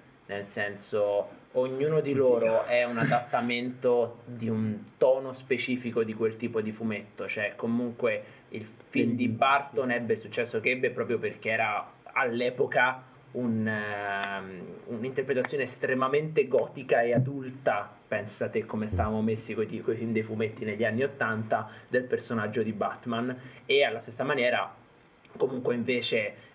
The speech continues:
Speaker 1: eh, Schumacher ti riporta quell'interpretazione anni sessanta di quel Batman,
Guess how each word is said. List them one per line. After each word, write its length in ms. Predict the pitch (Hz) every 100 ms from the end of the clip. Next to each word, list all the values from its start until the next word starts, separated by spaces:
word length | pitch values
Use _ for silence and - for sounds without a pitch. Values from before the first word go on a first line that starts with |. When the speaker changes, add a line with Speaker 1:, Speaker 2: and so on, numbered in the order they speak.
| -
Speaker 1:
eh, 380 | 113 113 107 107
Schumacher 540 | - 143 123 120 117 -
ti 120 | 120
riporta 760 | 110 113 110 - 117 107 104 -
quell'interpretazione 1080 | 127 110 113 110 113 113 110 107 - 117 110
anni 280 | 107 110 110
sessanta 880 | 113 - - 101 110 - 107 98 -
di 440 | 117 117 117 107
quel 220 | 113 110
Batman, 800 | 113 - 113 104 - 113 104 104